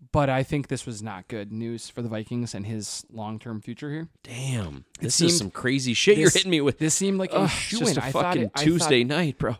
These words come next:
Speaker 1: I thought this was a shoo-in to get done. I thought this was no doubt about it.
Speaker 2: Yeah.
Speaker 1: Every day
Speaker 2: I mean,
Speaker 1: I
Speaker 2: you
Speaker 1: was
Speaker 2: said
Speaker 1: like,
Speaker 2: it last week.
Speaker 1: every
Speaker 2: Literally,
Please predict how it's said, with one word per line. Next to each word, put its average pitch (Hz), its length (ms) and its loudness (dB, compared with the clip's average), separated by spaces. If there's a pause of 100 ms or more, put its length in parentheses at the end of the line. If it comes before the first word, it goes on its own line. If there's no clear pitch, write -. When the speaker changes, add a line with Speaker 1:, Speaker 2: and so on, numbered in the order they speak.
Speaker 1:
I 131 100 -4
thought 131 240 -4
this 127 220 -6
was 117 180 -2
a 110 120 -4
shoo-in 104 500 -4
to 95 60 -8
get 92 120 -12
done. 90 180 -8
I 90 100 -8
thought 107 220 -12
this 113 160 -8
was 104 180 -8
no 107 380 0
doubt 139 260 -2
about 95 280 -8
it. 92 180 -10
Speaker 2:
Yeah. 92 320 2
Speaker 1:
Every 85 200 0
day 165 80 4
Speaker 2:
I - 20 4
mean, - 80 6
Speaker 1:
I - 40 6
Speaker 2:
you - 40 6
Speaker 1:
was 131 100 2
Speaker 2:
said 147 80 4
Speaker 1:
like, 113 80 4
Speaker 2:
it 101 80 4
last 95 280 2
week. 104 340 0
Speaker 1:
every 170 120 2
Speaker 2:
Literally, 190 200 4